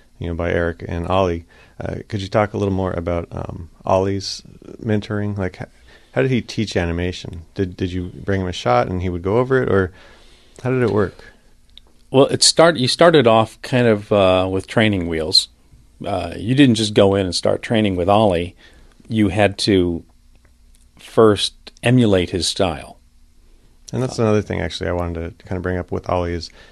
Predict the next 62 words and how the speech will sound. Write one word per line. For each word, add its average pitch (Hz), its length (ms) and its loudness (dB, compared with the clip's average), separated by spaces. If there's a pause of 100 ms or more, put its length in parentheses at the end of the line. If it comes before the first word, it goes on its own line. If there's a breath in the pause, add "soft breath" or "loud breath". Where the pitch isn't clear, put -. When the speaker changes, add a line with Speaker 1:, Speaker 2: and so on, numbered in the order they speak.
Speaker 1:
he 131 100 -2
s-, - 260 -6
seems 104 320 -4
like 90 180 -2
an 90 100 -4
emotional 85 500 -6
animator. 85 640 -10
I - 40 -14
mean, 90 120 -10
his 85 100 -12
characters 87 400 -10
Speaker 2:
Mm-hmm. 85 120 -4
Speaker 1:
always, 85 340 -8
you, 95 180 -12
you 90 100 -6
always 90 200 -4
feel 87 240 -4
what 85 120 -8
they're 82 100 -10
feeling. 82 380 -10
And, 82 160 -10 (420 soft breath)
and 87 120 -6
when 87 100 -4
I 87 80 -4
saw 85 220 -4
him, 85 320 -6
um, 85 420 -12 (280)
I 101 80 -10
think 104 140 -6
it 95 40 -8
was 85 140 -10
last 85 340 -8
year, 85 320 -6
I, - 80 -14
I - 20 -12
spoke 87 280 -8
with 85 100 -8
him 85 120 -8
briefly, 90 380 -10
and 85 100 -8
he, 82 160 -8 (280 soft breath)
you 92 80 -6
know, 87 60 -6
he's, 90 240 -10
he's 92 180 -10
always 92 220 -4
pointing. 87 320 -6
He's 85 160 -10
like, 85 140 -12
"You, - 340 -12 (100)
you 101 100 -10
have 90 120 -10
to - 80 -18
feel 101 440 -2 (260 soft breath)
what 101 100 -6
the 98 60 -12
characters 90 360 -6
are 85 80 -6
feeling 101 360 -2
in 85 100 -6
your 80 120 -8
heart," 98 320 -8